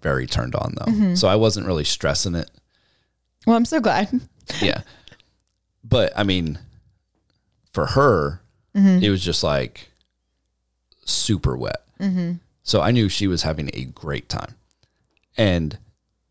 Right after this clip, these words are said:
Speaker 1: eventually, uh, she asked if she could eat your pussy.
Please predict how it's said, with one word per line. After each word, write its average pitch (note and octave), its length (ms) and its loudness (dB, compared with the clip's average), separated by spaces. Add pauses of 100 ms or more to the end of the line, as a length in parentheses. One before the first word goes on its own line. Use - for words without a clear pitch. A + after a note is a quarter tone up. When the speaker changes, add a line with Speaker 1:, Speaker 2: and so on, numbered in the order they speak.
(360)
Speaker 1:
eventually, F#2+ 720 0 (200)
uh, D2+ 320 0 (160)
she - 280 -2
asked E2 480 -2 (360)
if F2 160 0
she F#2 180 0
could E2+ 160 0
eat E2 140 -2
your D2+ 100 0
pussy. - 440 -2